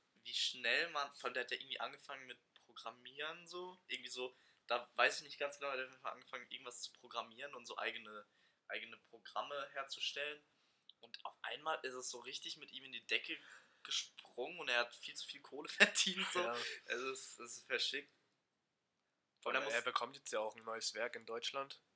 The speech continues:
Speaker 2: da außerhalb
Speaker 1: Ja.
Speaker 2: von Berlin oder Brandenburg oder was das da ist.
Speaker 1: Ja, das hab ich auch mitbekommen, irgendwie sowas.
Speaker 2: Ich glaub, es ist sogar Berlin.
Speaker 1: Ich find es aber so verschickt, wenn du dir so Leute anguckst, dann studieren manche so üb-, also ich bin mir sicher, er hat auch schon viel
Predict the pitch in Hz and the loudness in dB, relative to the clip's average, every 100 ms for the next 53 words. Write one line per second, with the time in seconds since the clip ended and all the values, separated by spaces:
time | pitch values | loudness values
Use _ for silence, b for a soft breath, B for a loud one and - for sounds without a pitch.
0 | _ _ - 104 107 110 113 117 113 113 | _ _ -4 -2 0 0 4 6 6 2
1 | 110 110 120 127 117 110 _ - 120 127 | -6 -12 -12 -10 -8 -8 _ -12 -12 -12
2 | 117 113 107 107 - - 110 117 117 117 | -16 -16 -14 -12 -10 -10 -2 6 8 8
3 | 127 117 117 123 - - 113 104 107 104 | 2 -2 -6 -10 -16 -16 -16 -16 -20 -16
4 | 107 107 104 - 98 104 - - 98 95 | -12 -10 -12 -14 -10 -10 -6 -6 -6 -10
5 | 95 95 101 104 _ - - - 113 - | -14 -16 -20 _ _ -20 -20 0 2 2
6 | 135 127 131 123 - - - 143 131 120 | 0 0 0 -2 0 4 4 6 4 2
7 | 117 110 117 139 135 123 - 113 - B | -4 0 0 0 -2 -8 -8 -8 -10 B
8 | B - 131 - 151 170 165 156 - 151 | B -6 -6 -4 0 0 0 0 0 -2
9 | 131 - _ 156 160 - 104 - 107 101 | -8 -16 _ -14 -10 -6 -6 -6 -8 -6
10 | 107 101 95 110 - - 113 - 117 117 | -2 -2 -2 -4 -2 -2 -2 -4 -8 -8
11 | 110 | -12